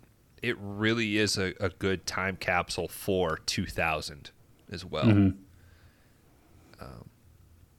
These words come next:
Speaker 1: cool. Um, so f-, our Late My Letterboxd, uh, game scores, uh, that'd be me at a two and both of you at a one point five.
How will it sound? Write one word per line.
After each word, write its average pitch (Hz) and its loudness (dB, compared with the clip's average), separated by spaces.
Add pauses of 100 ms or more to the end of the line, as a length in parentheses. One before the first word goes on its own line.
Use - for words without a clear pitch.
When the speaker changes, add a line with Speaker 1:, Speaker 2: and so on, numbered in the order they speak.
(640)
Speaker 1:
cool. 113 2 (120)
Um, 101 4
so 101 6
f-, - -8
our 98 4
Late 101 4
My 95 4
Letterboxd, 98 0
uh, 90 -6 (400)
game 120 2
scores, 85 0 (960)
uh, 92 -8
that'd 98 -6
be 98 0
me 101 4
at 98 4
a 95 4
two 101 0 (100)
and 92 -6
both 92 -2
of 92 -8
you 92 -2
at 90 0
a 85 -4
one 87 -6
point 80 -10
five. - -8